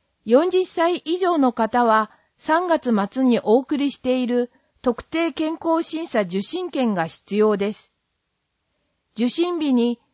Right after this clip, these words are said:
長崎市国民健康保険の資格がない場合は助成できません。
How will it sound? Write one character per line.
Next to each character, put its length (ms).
長 280
崎 260
市 160
国 320
民 220
健 180
康 260
保 100
険 240
の 120
資 160
格 300
が 100
な 200
い 80
場 220
合 160
は 320
助 140
成 280
で 120
き 140
ま 140
せ 200
ん。 80